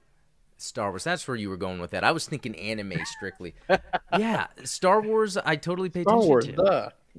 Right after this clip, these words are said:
Speaker 1: Alien versus Predator, but I feel like that has fallen off.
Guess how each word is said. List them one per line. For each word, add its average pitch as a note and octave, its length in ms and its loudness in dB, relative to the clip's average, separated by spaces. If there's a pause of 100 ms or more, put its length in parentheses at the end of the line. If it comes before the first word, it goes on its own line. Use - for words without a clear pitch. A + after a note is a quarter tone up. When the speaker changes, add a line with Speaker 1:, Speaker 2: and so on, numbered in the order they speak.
Speaker 1:
Alien F#3+ 320 2
versus F3+ 240 -6 (140)
Predator, A#2+ 1120 -4
but C#3 360 0 (640)
I A#2+ 100 -6
feel E3 200 -6
like C#3+ 160 -2
that C#3+ 180 0
has C3 200 -4
fallen A2+ 400 -6
off. - 460 -6